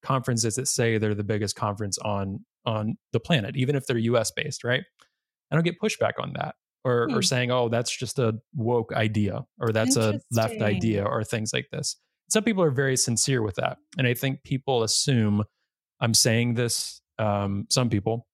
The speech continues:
Speaker 1: assume I'm saying this to just check off a status box of, "Oh, the left, they just wanna meet their diversity quotas," or something like that, right? And that, that really pains me because I say that because I think one of the keys to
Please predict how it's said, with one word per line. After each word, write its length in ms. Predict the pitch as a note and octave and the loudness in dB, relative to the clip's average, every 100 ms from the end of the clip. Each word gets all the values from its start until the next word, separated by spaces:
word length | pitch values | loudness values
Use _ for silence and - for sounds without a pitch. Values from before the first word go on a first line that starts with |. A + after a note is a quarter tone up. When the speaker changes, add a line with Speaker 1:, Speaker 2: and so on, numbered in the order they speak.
| _ _ _ _ - | _ _ _ _ -6
Speaker 1:
assume 320 | B2+ - A#2+ A2 | 0 2 4 2
I'm 100 | G#2 | 2
saying 400 | - G#2 G#2 G2+ | 0 2 0 0
this 200 | G2+ - | -2 -2
to 100 | A2 | -4
just 240 | G#2+ - | -6 -4
check 220 | A#2 G#2 | -2 0
off 180 | G#2 G2 | -2 0
a 40 | |
status 440 | G2+ A2+ G2+ G#2 - | -2 0 0 0 -2
box 380 | - - - A2 | -2 -4 -4 -6
of, 160 | G#2+ | 0
"Oh, 200 | A#2 A#2 | 2 2
the 80 | G#2+ | 2
left, 440 | G#2+ G#2+ G#2+ - | 2 2 0 -2
they 100 | A#2 | -2
just 180 | G#2 G#2 | 0 0
wanna 140 | A2+ G#2 | 0 2
meet 220 | G#2 - | 2 2
their 260 | G#2 G2+ G#2 - _ C#3+ | 0 0 -4 -18 _ -2
diversity 540 | A2+ A2 G#2 - G#2 | 0 2 2 2 0
quotas," 680 | G2 - - C#3+ C#3+ - - - | -4 -6 -4 -4 -2 -4 -6 -2
or 520 | A2+ G#2+ G2+ G2+ F#2+ _ _ _ _ - | 0 2 4 2 0 _ _ _ _ 2
something 320 | C#3 A2 A2 | 2 2 0
like 200 | G2+ F#2+ | -2 -2
that, 200 | G#2 - | -4 -2
right? 180 | A#2 A#2+ | 0 0
And 120 | B2 | 0
that, 220 | D#3 E3+ | 0 0
that 120 | C#3+ D3+ | -2 -2
really 200 | C#3+ C3 | -2 -4
pains 400 | - C#3 C3+ - | -4 -2 -2 -4
me 100 | A#2+ | -6
because 300 | A#2 A2+ A#2 | -4 0 0
I 80 | |
say 280 | A2+ - E3 | 2 2 2
that 260 | B2 F#2+ - _ - - _ _ B2+ | 2 0 -2 _ -20 -20 _ _ 0
because 200 | A#2 A#2+ | 2 2
I 80 | A#2+ | 2
think 200 | C3+ A#2+ | 0 0
one 140 | A#2 | 0
of 60 | A2 | 0
the 80 | G#2+ | -2
keys 440 | - A#2+ A#2 A2+ | -2 0 2 0
to 440 | - A2 G#2 G2+ | 0 0 2 0